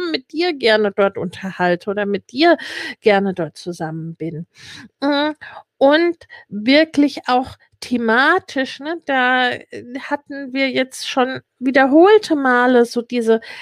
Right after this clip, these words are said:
Abgrenzung, dass auch wenn man in einem ähnlichen Themengebiet, äh, ne, Personen unterwegs sind, äh, dass das sich gut noch mal schärfen ließ oder automatisch schärfte,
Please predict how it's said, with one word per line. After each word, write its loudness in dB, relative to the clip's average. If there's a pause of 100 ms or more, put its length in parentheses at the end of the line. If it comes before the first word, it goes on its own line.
(180)
Abgrenzung, 0 (460)
dass 2 (380)
auch 0
wenn 2 (540)
man -4
in -6
einem 0
ähnlichen 0
Themengebiet, -2 (440)
äh, 4
ne, 0
Personen 0
unterwegs -4
sind, 0 (400)
äh, 4
dass -2
das 0
sich -14
gut 0
noch 0
mal 2
schärfen 2
ließ -2
oder 2
automatisch -4
schärfte, -2